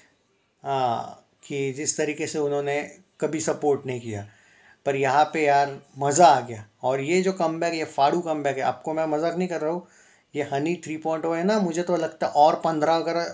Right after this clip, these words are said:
पन्द्रह तो सॉन्ग्स होंगे ही कम से कम, even ज़्यादा भी हो सकते हैं। अभी हम नहीं बता सकते, मुझे exactly हनी थ्री पॉइंट ओ में, थ्री, हनी थ्री में कितने सॉन्ग्स है टोटल नहीं पता है, या फिर कितने सॉन्ग बाकी है।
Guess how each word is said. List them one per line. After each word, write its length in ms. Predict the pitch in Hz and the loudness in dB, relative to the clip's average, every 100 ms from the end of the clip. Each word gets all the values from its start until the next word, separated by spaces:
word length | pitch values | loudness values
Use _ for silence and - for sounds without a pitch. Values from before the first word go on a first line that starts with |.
| - | -6
पन्द्रह 280 | 156 147 160 | -4 0 0
तो 100 | 175 | 0
सॉन्ग्स 320 | 170 175 175 | 0 -2 0
होंगे 240 | 143 147 175 | 0 2 2
ही 80 | 202 | 2
कम 160 | 190 | 2
से 140 | 175 156 | 0 -4
कम, 160 | 139 | -6
even 280 | 180 180 190 | -2 0 0
ज़्यादा 300 | 175 160 170 | 2 2 2
भी 100 | 180 | 2
हो 100 | 185 | 0
सकते 280 | 160 147 - | -2 -8 -10
हैं। 120 | 110 - _ _ _ _ _ | -12 -14 _ _ _ _ _
अभी 240 | 139 143 190 | 0 4 4
हम 140 | 180 | 4
नहीं 200 | 196 220 | 2 2
बता 220 | 196 190 | 0 0
सकते, 280 | 180 170 202 | -2 -4 -2
मुझे 280 | 190 170 165 | -2 -2 -4
exactly 460 | 131 156 156 185 | -2 -4 -2 -6
हनी 180 | 160 160 | -4 -6
थ्री 200 | 147 156 | -8 -10
पॉइंट 460 | 156 160 160 151 - - | -6 -6 -6 -8 -12 -6
ओ 200 | 165 165 | -2 0
में, 240 | 151 139 139 _ _ _ _ | 0 -4 -8 _ _ _ _
थ्री, 240 | - 175 170 | -6 -4 -4
हनी 280 | 151 160 170 | -4 -4 -4
थ्री 260 | 180 180 | -4 -4
में 120 | 175 | -4
कितने 400 | 180 185 - 196 | -4 -6 -2 0
सॉन्ग्स 320 | 196 202 196 196 | 2 2 2 0
है 60 | |
टोटल 360 | 190 175 180 180 | -2 -2 0 0
नहीं 120 | 175 | 0
पता 260 | 160 147 123 | -4 -6 -4
है, 100 | 131 | -4
या 100 | 139 | -4
फिर 320 | - 147 143 | -6 -8 -8
कितने 300 | 160 156 156 | -12 -10 -8
सॉन्ग 260 | 151 147 143 | -4 -4 0
बाकी 340 | 131 127 | 0 -2
है। 60 | 151 | -4